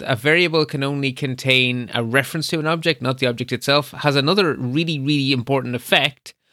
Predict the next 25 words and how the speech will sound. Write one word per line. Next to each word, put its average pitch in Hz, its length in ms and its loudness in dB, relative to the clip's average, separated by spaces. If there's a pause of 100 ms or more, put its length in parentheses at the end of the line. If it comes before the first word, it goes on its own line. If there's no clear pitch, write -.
(280)
when 139 160 2
you 139 140 4
pass 139 600 -2 (640)
variables 120 460 2
to 120 100 -10
functions. - 800 -12 (1300)
So 151 500 2
again, 220 380 4
a 147 100 0
very 160 260 2
simple 165 320 -2
code 113 280 -2
snippet. 113 360 -6
We 135 120 -2
have 123 300 0
a 131 60 -12
function 185 640 0
doubler, 147 540 2
takes 123 240 -4
one 139 160 0
argument, 131 420 -2
which 131 160 -4
we're 123 140 -2
calling 117 400 -2
val. 113 600 0